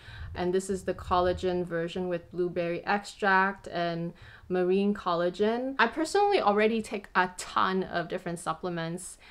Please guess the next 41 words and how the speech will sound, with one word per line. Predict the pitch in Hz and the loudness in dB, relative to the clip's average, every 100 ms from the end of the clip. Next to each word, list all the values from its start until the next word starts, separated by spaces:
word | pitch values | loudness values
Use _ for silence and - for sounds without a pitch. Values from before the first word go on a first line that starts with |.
| - - | -20 -10
and | 185 190 | 0 2
I | |
probably | 185 - 190 202 190 | 2 2 2 4 2
have | 185 180 175 | 2 -2 -2
a | |
lot | 170 170 170 | -2 -2 -4
that | - - | -6 -2
overlaps | 175 180 175 165 165 - - - - - - - | -2 0 0 2 0 -4 -14 -18 -20 -20 -20 -4
what's | 180 - | -4 -4
in | - 170 180 | -6 -6 -6
here | - 185 175 - | -4 0 0 0
already. | 170 165 170 170 196 226 262 - - - | -4 -4 -6 -4 -2 -2 -6 -14 -20 -2
I | 196 | 2
do | 214 202 269 | 2 2 -2
take | 269 247 - | -2 -6 0
them | 202 | 0
for | 202 202 180 | 0 2 2
my | 170 165 165 160 180 | 4 2 2 -2 0
own | 180 196 196 196 196 | 2 2 2 0 -2
health | 196 - 180 180 180 | -6 -2 0 0 -2
maintenance. | 175 175 233 262 277 269 | -4 -2 0 2 0 -2
Collagen | - 196 185 190 190 185 180 | -4 2 2 2 2 0 0
is | 175 170 | -2 -4
a | 170 | -4
big | 175 170 | -4 -8
part | - 185 180 | 0 2 2
of | |
my | 180 170 165 | 0 -2 -2
own | 185 185 185 | -2 0 2
diet | 180 175 175 180 | 2 2 0 -2
already. | 180 170 180 180 190 | -4 -4 -2 0 4
Personally, | 262 262 240 233 226 | 4 2 0 2 4
I'm | 190 190 | 4 4
a | 185 | 4
big | 202 202 | 2 2
fan | 202 190 190 | 0 2 2
of | 180 170 170 170 170 - - - - - | 0 2 2 0 -4 -10 -20 -20 -20 -6
beef | 220 226 | -4 -4
tendon, | - 226 202 202 196 190 190 190 190 | -4 -2 2 2 2 2 2 2 0
uh, | 170 165 165 | 0 0 0
cartilage. | - 220 214 208 208 196 196 196 190 - | 2 4 4 4 4 2 2 0 -4 -10